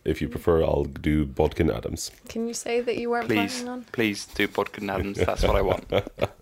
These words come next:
Speaker 2: Uh,
Speaker 1: Okay, so Doctor Bodkin Adams
Speaker 2: Okay.
Speaker 1: was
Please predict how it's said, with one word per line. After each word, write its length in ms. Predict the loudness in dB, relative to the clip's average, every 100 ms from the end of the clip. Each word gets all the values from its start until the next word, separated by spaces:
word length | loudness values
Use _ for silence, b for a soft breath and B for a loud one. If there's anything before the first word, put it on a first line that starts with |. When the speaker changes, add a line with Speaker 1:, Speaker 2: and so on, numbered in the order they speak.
| -14 -14 _ -16 _ -20 -20 B B B B B B -16 _
Speaker 2:
Uh, 480 | 0 0 -2 -4 -6 -2
Speaker 1:
Okay, 220 | -2 -2 -8
so 560 | -2 0 4 4 2 -4 B B B -14 4
Doctor 240 | 4 4
Bodkin 340 | 2 4 4 2
Adams 460 | 0 -2 -4 -14 B B -6
Speaker 2:
Okay. 360 | -2 -4 -4 -6
Speaker 1:
was 920 | -6 2 4 6 6 4 4 -2 -6